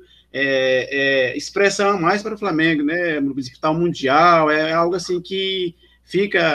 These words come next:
é, dá uma característica, porque, é, é, o brasileiro é importante, é.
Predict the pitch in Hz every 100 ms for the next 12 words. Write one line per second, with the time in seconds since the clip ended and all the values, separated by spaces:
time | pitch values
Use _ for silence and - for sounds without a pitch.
0 | 139 139 143 135 123 151 180 - 170 180
1 | 185 - 214 240 233 226 202 185 190 -
2 | 165 156 151 208 220 233 240 240 208 180
3 | 156 - 151 143 113